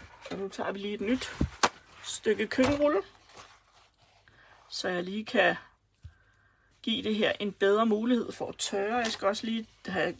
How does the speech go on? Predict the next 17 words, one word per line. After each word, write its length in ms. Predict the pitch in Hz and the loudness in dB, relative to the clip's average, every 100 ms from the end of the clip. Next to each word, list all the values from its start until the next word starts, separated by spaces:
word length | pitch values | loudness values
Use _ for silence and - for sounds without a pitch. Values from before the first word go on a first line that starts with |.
| - | -2
tørt 260 | - - | -2 0
det 100 | - | 0
her 140 | 202 - | 0 2
af, 260 | 180 202 - - - - | 2 0 -4 -18 -20 -14
fordi 260 | - 185 185 | -8 -4 0
jeg 100 | - | 0
skal 160 | - | 0
jo 60 | 196 | 4
helst 360 | 254 240 - | 6 6 2
ikke 140 | 233 226 | -4 0
have 120 | 226 | 0
den 140 | 220 - | 0 -4
blå 320 | - 208 240 240 | 0 4 4 4
farve 460 | 190 175 185 220 - - - - _ - | 8 10 10 6 0 -16 -20 -20 _ 0
på 340 | 220 202 208 - | 6 6 4 -2
vores 340 | 180 185 190 | 2 2 0
blade. 540 | - 208 214 262 339 | 0 4 4 4 0